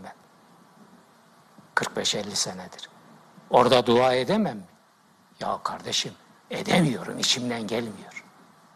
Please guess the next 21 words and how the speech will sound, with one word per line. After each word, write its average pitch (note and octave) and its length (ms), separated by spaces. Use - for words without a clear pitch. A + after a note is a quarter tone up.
Allah C3+ 360
beni A#2+ 200
azarlar G#2 460
diye. - 120
Böyle A#2 240
bir A#2+ 80
millet A2 380
olur C3 180
mu D#3 160
ya? D3 120
Böyle C3 300
bir B2+ 120
millet B2 400
olur D#3 200
mu? E3 80
Böyle C#3+ 240
ucuzcu, B2 640
böyle C3 280
kelekçi, - 720
böyle C#3+ 340
düzenbaz, D3 840